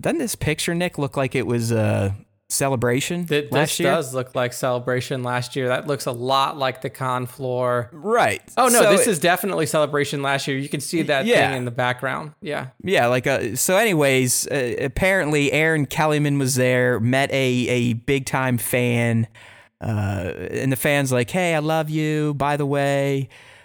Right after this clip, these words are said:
Speaker 1: uh, Enfys Nest spin-off, Cassian, is it gonna ha-, happen? Blah, blah, blah." And Erin, who plays Enfys, replies,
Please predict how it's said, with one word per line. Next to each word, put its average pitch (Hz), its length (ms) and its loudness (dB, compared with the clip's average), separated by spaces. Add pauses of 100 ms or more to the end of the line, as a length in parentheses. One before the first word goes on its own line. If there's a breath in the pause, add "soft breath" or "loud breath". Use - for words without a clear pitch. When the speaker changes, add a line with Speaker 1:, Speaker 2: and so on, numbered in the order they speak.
(160)
Speaker 1:
uh, 123 560 0
Enfys 143 400 -2
Nest 139 400 0 (180)
spin-off, 147 720 0
Cassian, 143 800 0
is 127 140 0
it - 20 -2
gonna 120 180 0
ha-, 131 200 0
happen? 147 540 -2
Blah, 139 200 0
blah, 139 220 0
blah." 135 340 0 (400 loud breath)
And 156 220 2
Erin, 180 760 4 (100)
who 147 120 2
plays 135 400 2
Enfys, 127 440 0
replies, 139 720 0